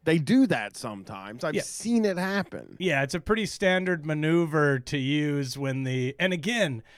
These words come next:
Speaker 2: I just, I don't think he's, he's too big to put handcuffs on. I, I do not think that his wrists are too big to put handcuffs on. I just don't think that that's the case. I don't think he falls into that category of largeness, but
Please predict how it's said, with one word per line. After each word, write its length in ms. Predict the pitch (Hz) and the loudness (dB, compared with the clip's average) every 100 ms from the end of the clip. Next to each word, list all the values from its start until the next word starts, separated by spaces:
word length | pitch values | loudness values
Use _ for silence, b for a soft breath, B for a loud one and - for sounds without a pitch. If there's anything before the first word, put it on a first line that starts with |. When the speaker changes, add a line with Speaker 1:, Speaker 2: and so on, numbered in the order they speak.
| b b b - | b b b -6
Speaker 2:
I 100 | 208 | -4
just, 220 | 208 247 - | -2 -4 -4
I 140 | 190 | -4
don't 400 | 233 208 240 269 | 0 0 2 0
think 360 | - 220 262 240 | -2 2 2 2
he's, 380 | 214 220 170 - | 0 0 0 -8
he's 320 | - - 123 - | -12 -10 -10 0
too 240 | - 214 | 4 4
big 420 | 143 185 247 180 | 6 6 6 2
to 80 | 175 | 0
put 180 | 147 185 | 2 2
handcuffs 760 | 147 190 285 277 165 139 107 | 2 0 2 0 0 -2 -2
on. 380 | 143 113 92 98 - | -4 -4 -8 -14 -6
I, 160 | 165 208 | -2 2
I 100 | 190 | 2
do 260 | 165 190 254 | 2 2 2
not 300 | 254 240 170 | 2 0 -2
think 420 | 208 247 247 - | 0 2 0 0
that 280 | 196 180 170 | 2 2 2
his 420 | 139 185 139 - b b b b 131 | 2 2 -2 -10 b b b b 0
wrists 340 | 190 226 - | 2 2 0
are 160 | 202 160 | 0 0
too 240 | 156 196 | 0 0
big 320 | 147 196 202 | 4 2 2
to 100 | 151 | -2
put 140 | 175 170 | 0 0
handcuffs 600 | 180 262 277 160 123 - | 0 0 0 0 -2 -4
on. 220 | 107 92 | -4 -4
I 100 | 110 | -6
just 200 | 135 151 | -4 0
don't 220 | 175 185 | 2 2
think 160 | 190 175 | 2 0
that 100 | 170 | 0
that's 260 | 170 156 - | 0 0 -6
the 80 | 147 | -4
case. 200 | 196 180 | 0 0
I 60 | |
don't 180 | 160 175 | 0 0
think 180 | 190 180 | -2 -2
he 80 | 165 | -6
falls 400 | - 170 175 147 | -2 2 2 0
into 220 | 156 156 | -4 -2
that 200 | 151 139 | 0 0
category 580 | - 160 175 143 135 131 | 0 0 0 0 -2 -2
of 100 | 123 | -2
largeness, 560 | 135 160 175 131 113 - | 0 2 0 -4 -10 -4
but 240 | 143 | -4